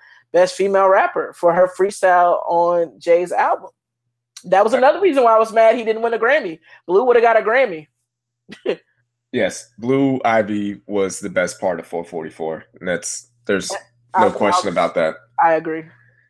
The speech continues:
Speaker 2: But, uh, we're gonna, if you're, like I, like we've been saying, if you're still here,
Speaker 1: Listen to this for your road trips.
Speaker 2: Good
Speaker 1: Uh,
Speaker 2: Lord.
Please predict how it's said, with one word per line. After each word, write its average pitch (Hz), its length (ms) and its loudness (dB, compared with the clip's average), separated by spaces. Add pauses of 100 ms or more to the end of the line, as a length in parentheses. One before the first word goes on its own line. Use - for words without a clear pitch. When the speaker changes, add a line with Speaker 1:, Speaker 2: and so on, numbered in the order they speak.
(340)
Speaker 2:
But, 107 200 0
uh, 110 180 4
we're 135 140 4
gonna, 135 440 2
if 117 200 0
you're, 143 320 4
like 123 180 2
I, 113 140 2
like 123 200 0
we've 131 140 0
been 127 140 -2
saying, 110 340 -2
if 104 160 -4
you're 135 160 2
still 131 460 2
here, 101 560 -2 (260)
Speaker 1:
Listen 180 280 -2
to 208 120 0
this 196 160 0
for 190 240 2
your 180 160 2
road 170 300 2
trips. 175 500 -2
Speaker 2:
Good 127 120 0
Speaker 1:
Uh, 107 300 0
Speaker 2:
Lord. 110 360 0